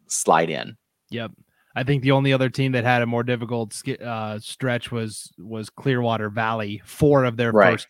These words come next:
Speaker 2: five, Raft River, Prairie, Genesee, Lapwai. And, and because of that, because of the tough schedules, like I said, if C V wins out, wins these three games, they're into the playoffs easy. And I think they're a pretty dangerous team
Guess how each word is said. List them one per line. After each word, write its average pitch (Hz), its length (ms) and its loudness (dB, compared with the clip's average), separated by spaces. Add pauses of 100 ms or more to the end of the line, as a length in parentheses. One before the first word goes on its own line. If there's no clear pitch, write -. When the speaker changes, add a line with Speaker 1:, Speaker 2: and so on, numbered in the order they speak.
Speaker 2:
five, 107 340 -4
Raft 113 320 -4
River, 110 240 -6
Prairie, 107 420 -6
Genesee, 107 500 -10
Lapwai. 104 500 -10 (460)
And, 127 240 -4
and 117 160 -4
because 151 400 2
of 123 140 0
that, 104 380 -4
because 127 260 -2
of 123 60 -14
the 117 80 -4
tough 127 220 -4
schedules, 110 500 -4
like 113 160 -4
I 107 80 -4
said, 101 340 -6 (320)
if 110 140 -10
C 175 220 -2
V 156 160 0
wins 123 340 -2
out, 131 260 -2 (200)
wins 120 220 -8
these 127 160 -6
three 123 160 -4
games, 120 320 -4
they're 123 200 -6
into 123 100 -6
the 104 80 -12
playoffs 113 500 -4
easy. 131 400 -4
And 104 100 -8
I 117 60 -2
think 139 160 -6
they're 123 160 0
a 110 60 -4
pretty 127 180 0
dangerous 110 500 -8
team 110 360 -6